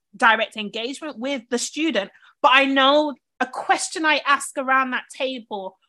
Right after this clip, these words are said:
or a comment I make or praising the senior leadership team for something that they've accomplished or that they've worked hard to achieve, or, you know, just being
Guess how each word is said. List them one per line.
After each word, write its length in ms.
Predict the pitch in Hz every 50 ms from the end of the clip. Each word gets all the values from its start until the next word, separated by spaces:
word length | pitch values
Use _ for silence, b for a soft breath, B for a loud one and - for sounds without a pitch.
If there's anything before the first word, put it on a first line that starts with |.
| _ _
or 160 | - 247 254 233
a 100 | 240 240
comment 440 | - - - 339 339 330 330 294 254 -
I 160 | 262 254 262
make 420 | 254 247 247 247 240 226 226 - -
or 220 | 226 202 202 202 202 b b b b _ _
praising 460 | - - 359 359 381 339 - 330 320
the 80 | 294 285
senior 340 | - - 320 302 302 294
leadership 520 | 294 277 294 302 294 285 269 - - - -
team 300 | - - 269 247 240 226
for 60 | -
something 380 | 240 - - 285 269 254 302 262 -
that 140 | 240 - -
they've 220 | 254 240 247 240
accomplished 680 | 226 214 - - - 285 277 269 - 254 233 220 - -
or 60 | 220 208
that 160 | 226 208 -
they've 180 | 233 214 208
worked 340 | 196 208 240 269 262 - -
hard 340 | - - 247 233 233 233 220
to 140 | - 254 196
achieve, 600 | 175 175 - - - 302 269 247 240 196 180 175 156
or, 220 | 226 220 220 202 208 B B B B B
you 120 | - 269 339
know, 160 | 370 370 349
just 300 | 269 - 392 381 - -
being 280 | - 320 339 370 349